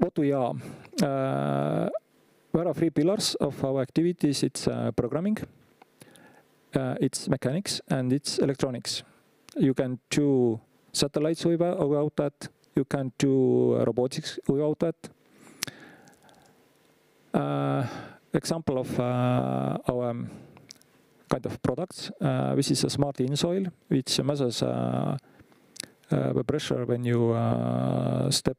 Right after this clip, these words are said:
uh, step down. And, uh, it can record the data. It can give you advice how to run, how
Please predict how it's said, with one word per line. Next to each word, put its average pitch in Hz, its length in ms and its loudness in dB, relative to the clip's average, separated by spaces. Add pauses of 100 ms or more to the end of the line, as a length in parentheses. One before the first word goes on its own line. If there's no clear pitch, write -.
(100)
uh, 50 1300 0
step - 220 2
down. 190 240 -2 (1300)
And, 131 400 0
uh, 127 340 0
it 143 100 -2
can 131 140 -2
record 131 400 -2
the 123 100 0
data. 170 360 0 (540)
It - 140 0
can 127 160 -2
give 139 240 2
you 120 80 4
advice 139 460 0
how 127 240 2
to 113 100 0
run, 135 300 -2
how 127 180 0